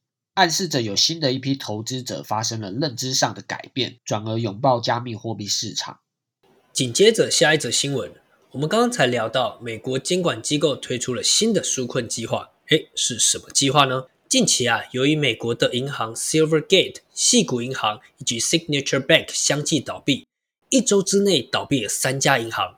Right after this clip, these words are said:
Speaker 2: 市场上害怕二零零八年雷曼兄弟，也就是金融危机的事件会再次重演。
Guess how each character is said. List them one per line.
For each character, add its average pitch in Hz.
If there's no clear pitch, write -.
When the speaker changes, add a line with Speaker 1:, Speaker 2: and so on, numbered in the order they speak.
Speaker 2:
市 -
场 -
上 117
害 127
怕 -
二 156
零 123
零 127
八 151
年 117
雷 123
曼 165
兄 160
弟， 185
也 113
就 123
是 110
金 214
融 190
危 131
机 160
的 151
事 175
件 151
会 -
再 135
次 120
重 101
演。 104